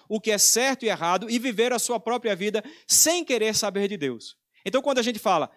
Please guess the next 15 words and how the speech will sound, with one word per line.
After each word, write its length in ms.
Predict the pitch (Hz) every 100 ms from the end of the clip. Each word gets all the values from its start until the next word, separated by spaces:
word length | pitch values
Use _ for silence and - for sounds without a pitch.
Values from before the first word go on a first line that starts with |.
| -
repetir 680 | 190 202 190 180 - 262 330
o 60 |
pecado 460 | 320 226 220 220 214
de 100 | 208
Adão, 360 | 170 160 185 208 _
é 120 | 185 202
o 60 |
quê? 360 | - 151 120 _ -
É 100 | 156
viver 560 | 147 135 165 214 214 -
de 120 | 185
forma 420 | - 165 143 -
autônoma 800 | 135 127 - 170 196 220 220 233 - _
e 140 | 190
autossuficiente, 1500 | 165 147 147 151 - - - - 233 - 214 - 156 139 131